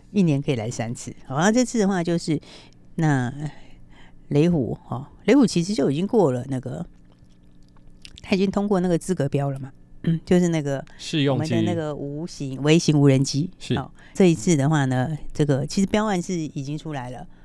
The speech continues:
Speaker 1: 然后厂商也已经，也已经确定是谁可以了。那大家在交原型机嘛，那交原型之后要测试，要测试通过嘛。那雷虎是已经通过了。好，那所以的话呢，雷虎第一个，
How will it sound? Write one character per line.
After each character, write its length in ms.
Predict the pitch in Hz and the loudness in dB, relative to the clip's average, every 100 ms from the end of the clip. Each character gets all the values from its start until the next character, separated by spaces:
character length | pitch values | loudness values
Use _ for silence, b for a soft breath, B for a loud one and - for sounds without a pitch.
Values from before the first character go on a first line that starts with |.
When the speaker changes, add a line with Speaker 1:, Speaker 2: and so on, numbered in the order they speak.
| b | b
Speaker 1:
然 140 | 151 | -2
后 200 | 170 156 | 0 0
厂 200 | 143 143 | 0 -2
商 240 | 139 165 160 | 2 2 2
也 160 | 147 | 2
已 160 | 143 127 | 0 -2
经， 480 | 123 170 165 160 - - - | -2 -2 -2 -6 -8 -12 -10
也 160 | 143 | -6
已 40 | 127 | -6
经 120 | 151 | -4
确 160 | 156 156 | -2 0
定 300 | 156 127 131 | 0 -4 -6
是 140 | - | -10
谁 220 | - 117 | -4 -2
可 180 | 120 127 | 0 2
以 120 | 139 | 4
了。 180 | 123 - B B - | 2 -6 B B -6
那 120 | 156 | -4
大 80 | 165 | -2
家 140 | 160 | -4
在 180 | 165 156 | -2 -2
交 220 | 143 151 | 0 0
原 120 | 143 | 2
型 200 | 131 123 | 0 -2
机 180 | - 131 | -4 -2
嘛， 220 | 127 123 B B B | -2 -2 B B B
那 100 | 160 | -2
交 140 | 170 | 0
原 80 | 147 | -2
型 180 | 139 135 | -4 -4
之 160 | 151 | -2
后 80 | 151 | 0
要 200 | 143 139 | 2 0
测 180 | 135 156 | 4 4
试， 260 | - 139 - | 4 2 2
要 80 | - | -2
测 160 | 151 151 | 2 0
试 360 | - 143 123 - | 0 -4 -4 -8
通 180 | 131 135 | -8 -6
过 120 | 139 | -6
嘛。 140 | 131 - | -8 -4
那 180 | 165 | -4
雷 120 | 123 147 | 2 2
虎 120 | 135 | 2
是 120 | 139 | -2
已 40 | |
经 140 | 120 123 | -4 -4
通 180 | 117 120 | -4 -4
过 200 | 117 131 | -6 -8
了。 120 | 165 - - - | -14 -20 -20 -10
好， 140 | - B B - | -10 B B 0
那 100 | 180 | 4
所 180 | 170 | 6
以 100 | 170 | 4
的 140 | 139 135 | 4 4
话 200 | 156 143 | 4 2
呢， 180 | 131 127 | 2 2
雷 140 | 139 | 2
虎 180 | 156 123 | 2 -2
第 180 | - 156 | 0 0
一 40 | |
个， 220 | 143 135 | 0 -2